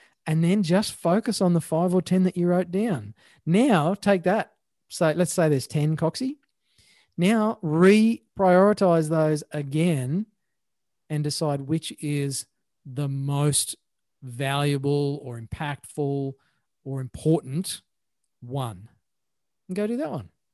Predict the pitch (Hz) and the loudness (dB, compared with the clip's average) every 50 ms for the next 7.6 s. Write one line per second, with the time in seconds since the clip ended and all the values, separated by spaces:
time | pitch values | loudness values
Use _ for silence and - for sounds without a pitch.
0 | _ _ _ _ _ _ _ _ _ _ _ _ _ _ _ _ _ _ - 156 | _ _ _ _ _ _ _ _ _ _ _ _ _ _ _ _ _ _ -6 -4
1 | 165 165 175 170 - 175 170 160 151 143 151 - 170 151 147 139 139 - - 156 | -2 -2 -2 -4 -4 -4 -4 -2 -2 -2 -4 -4 -6 -6 -6 -8 -10 -8 -8 -8
2 | 147 - 135 139 151 147 - - 165 160 160 151 - 240 254 117 95 - - - | -6 -6 -6 -6 -4 -6 -6 -6 -6 -6 -6 -6 -6 -8 -10 -10 -12 -14 -20 -20
3 | _ _ _ _ _ _ _ _ _ _ _ _ _ _ _ _ _ _ _ _ | _ _ _ _ _ _ _ _ _ _ _ _ _ _ _ _ _ _ _ _
4 | _ _ - 165 165 156 143 - - - - _ - 175 160 151 - - - - | _ _ -14 -8 -6 -6 -4 -6 -8 -10 -12 _ -10 -8 -6 -6 -6 -8 -10 -14
5 | _ _ - 151 147 151 156 160 175 185 - 185 180 160 - 120 135 151 160 170 | _ _ -8 -4 -2 0 0 0 0 -2 -2 -4 -6 -6 -6 -8 -8 -6 -6 -6
6 | 175 - - 165 147 131 123 113 113 _ _ _ _ _ _ _ - 165 170 175 | -6 -6 -6 -8 -8 -8 -10 -12 -16 _ _ _ _ _ _ _ -8 -4 -2 -2
7 | 160 156 165 165 127 113 - - - - - - | -2 -2 -2 -4 -4 -6 -6 -6 -8 -8 -10 -14